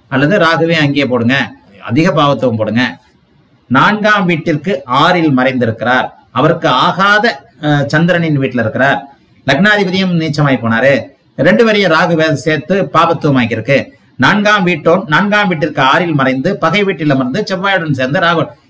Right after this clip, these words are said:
இவருக்கு cycle கூட ஓட்ட தெரியாது. Cycle வாங்கினா கூட அவருக்கு பழைய cycle தான் வாங்க முடியும்.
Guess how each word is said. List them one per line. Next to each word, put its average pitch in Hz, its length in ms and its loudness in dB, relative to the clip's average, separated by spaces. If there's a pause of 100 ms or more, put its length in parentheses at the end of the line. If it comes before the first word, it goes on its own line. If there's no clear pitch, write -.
இவருக்கு 175 260 0
cycle 226 320 2
கூட 208 180 2
ஓட்ட 185 220 2
தெரியாது. 131 560 0
Cycle 190 280 0
வாங்கினா 185 340 0
கூட 226 120 2
அவருக்கு 190 260 0
பழைய 151 220 0
cycle 139 240 -10
தான் 135 120 -2
வாங்க 123 200 -2
முடியும். 113 340 -2